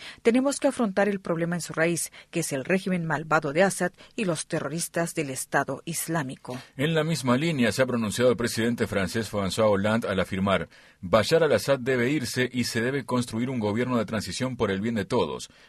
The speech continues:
Speaker 2: A quienes sostienen que el régimen de Assad puede evitar el caos, quiero decirles que al final van a encontrarse con un régimen detestable y el caos".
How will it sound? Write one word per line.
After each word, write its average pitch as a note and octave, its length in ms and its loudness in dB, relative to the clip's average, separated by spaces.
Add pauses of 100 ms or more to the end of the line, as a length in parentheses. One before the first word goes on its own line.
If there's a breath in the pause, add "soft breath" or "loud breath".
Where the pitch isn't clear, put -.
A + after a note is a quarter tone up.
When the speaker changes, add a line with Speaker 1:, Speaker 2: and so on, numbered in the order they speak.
Speaker 2:
A E2+ 120 -6
quienes F2 240 -6
sostienen B2 400 -4
que F2+ 80 -2
el E2 80 -4
régimen F#2+ 420 -2
de E2+ 80 -2
Assad A2+ 380 2
puede B2 320 -2
evitar F#2+ 340 0
el F2 140 -6
caos, A2+ 360 2 (340 soft breath)
quiero A2 180 0
decirles G#2+ 420 -2
que F#2+ 180 -2
al E2+ 120 -2
final A2+ 320 0
van G#2+ 180 0
a A2+ 60 -2
encontrarse F#2+ 560 -4
con G2+ 120 -4
un A2 120 -4
régimen G#2+ 500 -4
detestable G#2+ 640 -2
y F2+ 140 -8
el D#2+ 160 -8
caos". C#2+ 480 -2